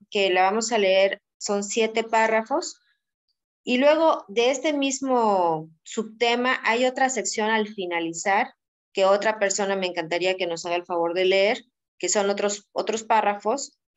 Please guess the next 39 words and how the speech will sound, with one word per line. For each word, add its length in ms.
que 300
nos 200
dan 200
muy 120
buenas 580
ideas 460
el 120
autor. 340
Entonces 260
son 180
siete 340
párrafos, 520
Araceli, 600
y 80
te 100
invito 400
a 80
empezar. 580
A-, 300
aquí 220
en 80
pantalla 340
creo 100
que 80
se 100
visualizan 460
ahorita 400
dos, 280
pero 160
voy 140
a 20
ir 60
moviendo 380
la 160
pantalla 480
para 200
que 100
se 140
pueda 520